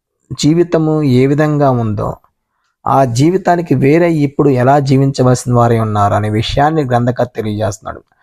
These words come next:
అంటే ఒక వ్యక్తి దేవుని యొక్క సువార్త విని, విశ్వసించి, మారు మనసు పొంది, యేసు దేవుడు కుమారుడని అంగీకరించి,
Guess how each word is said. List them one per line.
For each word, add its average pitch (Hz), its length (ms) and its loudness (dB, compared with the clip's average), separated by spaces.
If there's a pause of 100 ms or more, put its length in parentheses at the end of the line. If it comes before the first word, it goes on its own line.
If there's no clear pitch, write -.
(260)
అంటే 139 180 0
ఒక 135 200 0
వ్యక్తి 170 640 0
దేవుని 139 420 2
యొక్క 151 240 -2
సువార్త 123 580 -2
విని, 107 420 -2 (1600)
విశ్వసించి, 123 840 0 (520)
మారు 113 340 2
మనసు 131 340 -2
పొంది, 113 340 0 (640)
యేసు 165 720 2
దేవుడు 135 400 2
కుమారుడని 127 600 2
అంగీకరించి, 123 800 0